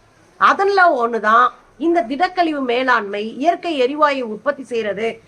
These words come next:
துப்புரவா வந்து தூய்மையா இந்த மாநிலத்தை வைத்துக் கொள்வது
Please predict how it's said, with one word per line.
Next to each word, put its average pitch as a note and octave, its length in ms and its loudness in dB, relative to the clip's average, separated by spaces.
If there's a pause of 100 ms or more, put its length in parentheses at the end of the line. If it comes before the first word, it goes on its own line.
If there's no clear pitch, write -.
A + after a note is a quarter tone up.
(240)
துப்புரவா E4+ 560 2
வந்து B3 280 -2 (520)
தூய்மையா C#4+ 540 0 (1000)
இந்த B3+ 140 0
மாநிலத்தை C#4 600 2
வைத்துக் C4 340 -4
கொள்வது G3 480 -2